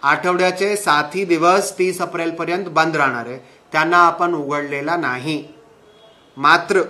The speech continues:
restaurant आणि bar जे आहे ते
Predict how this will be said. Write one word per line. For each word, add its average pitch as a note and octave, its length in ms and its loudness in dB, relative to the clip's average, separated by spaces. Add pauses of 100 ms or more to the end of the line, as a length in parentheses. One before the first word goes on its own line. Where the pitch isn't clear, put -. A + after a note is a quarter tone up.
(840)
restaurant G#3+ 720 2
आणि G#3+ 220 0
bar D#3+ 440 6
जे F3+ 180 2
आहे A#2+ 240 -4 (720)
ते A3+ 440 4